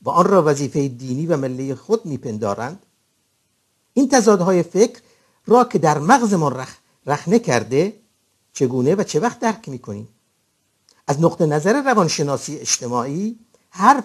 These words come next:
فردی که در گذشته سیر می‌کند و افتخار خود را در نیاکان می‌داند و دیگران را خرد و پست می‌شمارد، بی ارزه است و ناتوان. از ساختن آینده عاجز است.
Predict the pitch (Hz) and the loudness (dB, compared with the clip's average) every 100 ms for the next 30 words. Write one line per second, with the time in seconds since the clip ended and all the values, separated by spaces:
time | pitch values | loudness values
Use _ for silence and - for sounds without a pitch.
0 | - 180 165 123 - 123 143 131 135 151 | 0 0 0 -4 -8 -4 -4 -4 -4 -4
1 | - 254 214 185 147 123 117 110 95 - | -6 -6 -4 -2 -2 -4 -10 -12 -14 -18
2 | _ _ _ 147 151 151 - 208 233 - | _ _ _ -4 -2 -6 0 2 2 2
3 | - 214 190 139 139 139 160 156 135 240 | 0 2 2 0 0 -2 0 0 0 0
4 | 220 139 117 110 117 139 190 _ _ _ | 0 -2 -2 -2 -2 -4 -6 _ _ _
5 | _ 135 139 147 165 220 208 160 - 226 | _ -4 -2 0 2 2 0 -4 -2 0
6 | 220 143 - 196 - 143 135 127 117 123 | 0 -2 -8 -8 -8 -10 -14 -12 -12 -12
7 | 180 208 _ - 143 147 139 113 196 208 | -12 -14 _ -14 -14 -8 -8 -8 -10 -10
8 | 202 196 156 113 110 104 147 120 - _ | -10 -8 -8 -8 -8 -6 -6 -6 -14 _
9 | _ _ _ _ _ _ _ _ _ _ | _ _ _ _ _ _ _ _ _ _
10 | _ _ 139 - 170 139 - 170 190 202 | _ _ -2 2 4 4 2 -2 0 0
11 | 135 131 131 120 156 196 196 _ _ 123 | -2 -2 -4 -4 -2 -2 -4 _ _ 0
12 | 117 143 180 185 127 - | 4 4 4 2 0 -8